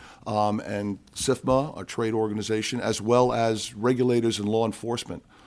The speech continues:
really all coming together for this two-day conference, um, to create a great deal of value,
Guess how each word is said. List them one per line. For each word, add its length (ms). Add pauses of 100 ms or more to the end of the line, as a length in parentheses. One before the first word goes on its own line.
(120)
really 260
all 140
coming 340
together 320
for 100
this 180
two-day 300
conference, 680
um, 540
to 140
create 480
a 100
great 360
deal 260
of 120
value, 520